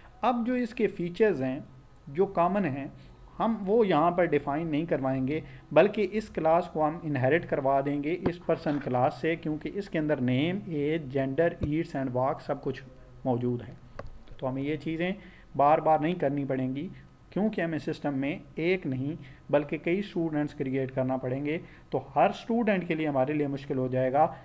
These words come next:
कि हम उसकी ये common characteristics को हर जगह पे बार बार define करें। तो हमने एक जगह पे एक person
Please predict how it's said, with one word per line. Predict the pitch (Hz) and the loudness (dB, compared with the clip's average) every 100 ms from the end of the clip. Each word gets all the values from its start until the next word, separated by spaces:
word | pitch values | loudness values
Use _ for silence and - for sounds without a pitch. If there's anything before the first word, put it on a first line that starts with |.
| - - | -14 -2
कि | |
हम | 139 151 | -2 0
उसकी | 147 147 | -4 -4
ये | 143 | -4
common | 139 139 160 180 | 0 0 0 -2
characteristics | 139 135 - 127 123 - 127 - | 0 -2 -2 -4 -4 -6 -10 -6
को | - 151 175 - - - | 0 0 0 -8 -20 0
हर | 135 175 | 4 4
जगह | 139 131 120 | 2 2 2
पे | 131 165 - - - | 0 -2 -4 -14 2
बार | 139 139 135 | 6 8 6
बार | 123 139 208 - | 2 2 0 -2
define | 135 135 123 | -2 -2 -6
करें। | 123 127 127 | -4 -8 -6
तो | 131 | -4
हमने | 135 156 139 | -4 -2 -4
एक | 135 | -2
जगह | 139 143 | 0 2
पे | 143 | 2
एक | 135 139 | -2 0
person | 147 - | -2 -2